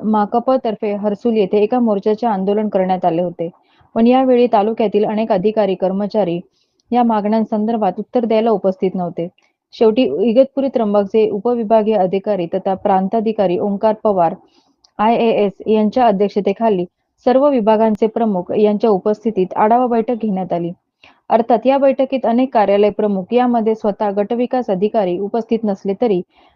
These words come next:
सहाय्यक गटविकास अधिकारी उपस्थित होते. तसेच अनेक बैठकांना सहसा अनुपस्थित राहणारे तालुका वैद्यकीय अधिकारी डॉक्टर मोतीलाल पाटील नेहमीप्रमाणे अनुपस्थित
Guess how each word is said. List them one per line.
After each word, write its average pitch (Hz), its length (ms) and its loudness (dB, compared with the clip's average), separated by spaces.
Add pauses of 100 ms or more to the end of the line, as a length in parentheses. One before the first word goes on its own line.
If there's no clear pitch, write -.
(200)
सहाय्यक 247 360 4
गटविकास 214 580 0
अधिकारी 208 400 0
उपस्थित 180 440 -2
होते. 175 240 -6 (720)
तसेच 233 280 2
अनेक 262 300 2
बैठकांना 220 640 2
सहसा 208 400 2
अनुपस्थित 226 520 -2
राहणारे 190 520 0
तालुका 226 380 0
वैद्यकीय 190 440 0
अधिकारी 190 520 0 (360)
डॉक्टर 214 320 0
मोतीलाल 220 480 2
पाटील 196 440 -2
नेहमीप्रमाणे 214 720 0
अनुपस्थित 226 560 -4